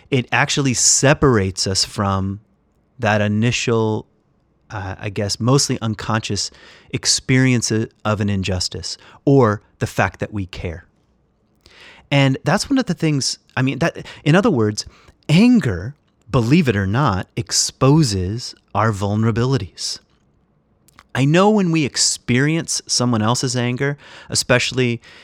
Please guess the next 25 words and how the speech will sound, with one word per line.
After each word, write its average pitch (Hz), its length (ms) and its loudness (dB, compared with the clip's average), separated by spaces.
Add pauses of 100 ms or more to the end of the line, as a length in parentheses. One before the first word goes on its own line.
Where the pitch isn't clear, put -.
(180)
if 117 220 -2
it's 113 180 -2
mixed 117 300 0
with 113 100 -2
a 104 60 0
lot 104 180 2
of 92 100 -2
fear 127 380 2
and 98 240 -4
rage 117 480 0
and 98 300 -6
in 104 160 -6
its 95 160 -8
worst 110 500 -2 (160)
forms, 117 480 -2
violence, 120 800 -2 (840)
um, 110 520 0 (760)
we're 127 200 2
not 165 320 2 (200)
feeling, 123 1000 -2 (640)
uh, 101 540 -2 (880)
the 120 260 -2
other's 127 340 2
vulnerability. 113 880 -2
We're, 92 440 -8